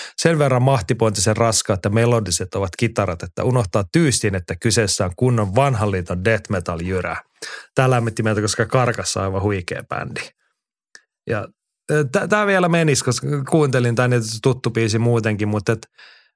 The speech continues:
nämä jätkät vetää niinku käytännössä välillä blues-riffiä sinne ja sit soitetaan vaan vähän kovempaa ja öristää siihen päälle. Mut tossa oli hieno dynamiikka.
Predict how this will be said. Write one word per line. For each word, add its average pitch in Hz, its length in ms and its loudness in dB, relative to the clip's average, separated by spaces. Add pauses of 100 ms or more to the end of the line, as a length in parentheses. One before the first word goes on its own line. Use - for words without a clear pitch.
nämä 185 200 2
jätkät 135 400 0
vetää 120 280 0
niinku 113 200 -2
käytännössä 127 680 0
välillä 131 360 2
blues-riffiä 113 1000 0
sinne 110 300 -4
ja 98 100 -6
sit 120 180 -4
soitetaan 104 500 -4
vaan 127 140 -4
vähän 123 180 0
kovempaa 98 540 -2
ja 92 200 -8
öristää 104 500 -4
siihen 104 300 -8
päälle. - 380 -10 (460)
Mut 107 140 -6
tossa 147 260 0
oli 127 120 2
hieno 113 280 2
dynamiikka. 101 640 -4